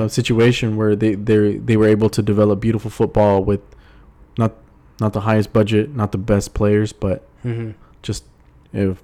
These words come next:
Speaker 2: be able to fo-, be able to, uh, work as a cohesive unit.
Speaker 1: Yeah.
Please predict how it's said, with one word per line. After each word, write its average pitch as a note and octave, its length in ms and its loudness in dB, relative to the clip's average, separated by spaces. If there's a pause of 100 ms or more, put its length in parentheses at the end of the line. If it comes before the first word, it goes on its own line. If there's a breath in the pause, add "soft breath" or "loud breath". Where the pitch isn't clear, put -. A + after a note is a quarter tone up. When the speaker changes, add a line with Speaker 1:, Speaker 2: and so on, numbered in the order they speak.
(140)
Speaker 2:
be G2+ 180 0
able G2 140 -2
to G2 300 -2
fo-, - 360 -6 (380)
be A2+ 140 2
able G#2+ 180 0
to, G#2 340 -4
uh, G#2 60 -4
work G#2 260 -2
as G#2 100 -4
a G2+ 40 -8
cohesive G2+ 480 -6
unit. G2+ 340 -2 (480 soft breath)
Speaker 1:
Yeah. A2 200 -8